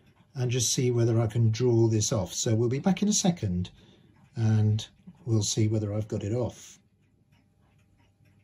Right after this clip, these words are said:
Okay, well, nothing very technical. What I can tell you is I just got um, a very small pair of pliers and applied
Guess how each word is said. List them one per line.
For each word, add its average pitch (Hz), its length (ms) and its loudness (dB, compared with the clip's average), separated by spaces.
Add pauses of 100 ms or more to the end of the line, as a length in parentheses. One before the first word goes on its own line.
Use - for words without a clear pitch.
(260)
Okay, 113 520 0
well, 113 380 2 (580)
nothing 139 580 4
very 120 300 4
technical. 113 680 0 (760)
What 127 160 -4
I 123 120 -4
can 143 300 2
tell 123 220 0
you 107 200 2
is 113 220 2 (100)
I 127 120 -4
just 117 280 -4
got - 480 -4 (720)
um, 104 320 -4 (100)
a 127 100 -8
very 143 260 2
small 123 360 2
pair 120 240 2
of 110 120 -2
pliers 113 580 -2 (100)
and 139 140 -4
applied 117 520 -2